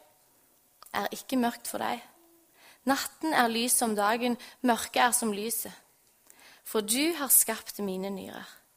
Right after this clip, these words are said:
Du har vevd meg i mors liv. Jeg takker deg for at jeg er så underfullt laget. Underfulle er dine verk. Det vet jeg godt.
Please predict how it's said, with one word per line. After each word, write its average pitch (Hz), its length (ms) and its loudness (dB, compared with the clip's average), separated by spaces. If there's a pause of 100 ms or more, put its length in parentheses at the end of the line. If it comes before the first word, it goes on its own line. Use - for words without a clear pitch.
(520)
Du 220 120 0
har 220 220 4
vevd 226 380 2
meg 202 220 0
i 202 80 0
mors 202 420 -2
liv. 202 240 -8 (1300)
Jeg 226 220 4
takker - 480 0
deg 196 160 4
for 208 160 -6
at - 80 -6
jeg 208 120 2
er 196 100 0
så 226 300 0 (120)
underfullt 220 640 -2
laget. - 580 -8 (720)
Underfulle 254 800 2
er 214 180 2
dine 190 320 -4
verk. - 440 -10 (440)
Det 208 160 -2
vet 202 240 -4
jeg 190 140 -6
godt. - 420 -10